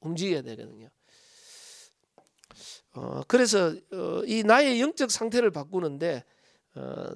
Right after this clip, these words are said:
유 목사님 삼 서밋 그랬거든요. 세, 세 가지 서밋의 축복을, 어, 누려야 되는데, 그 중에 한 명이 제가 다윗, 다윗을 약간 예를 들어 보려고 합니다. 이 다윗이라는 인물이 성경에 보니까, 어,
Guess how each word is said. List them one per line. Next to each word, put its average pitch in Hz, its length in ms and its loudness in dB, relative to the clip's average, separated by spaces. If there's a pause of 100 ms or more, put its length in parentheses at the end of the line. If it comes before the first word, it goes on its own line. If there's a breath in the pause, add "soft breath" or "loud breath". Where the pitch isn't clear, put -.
(140)
유 196 100 4
목사님 165 320 6
삼 226 320 -2
서밋 240 340 0
그랬거든요. - 440 -14
세, - 340 -14
세 170 180 0
가지 220 240 2
서밋의 220 420 0
축복을, 143 640 -2 (580 soft breath)
어, 147 160 -8
누려야 196 280 0
되는데, 151 200 -4
그 185 140 2
중에 269 220 2
한 240 180 4
명이 202 240 2
제가 151 320 -2 (320 soft breath)
다윗, 170 360 2 (380 soft breath)
다윗을 262 520 2
약간 151 400 -8 (200)
예를 135 140 -10
들어 131 120 -12
보려고 135 320 -8
합니다. 110 180 -20 (720 loud breath)
이 190 60 -4
다윗이라는 226 680 6
인물이 185 560 -2 (580)
성경에 208 420 2
보니까, 170 540 0 (2000 soft breath)
어, 120 340 -12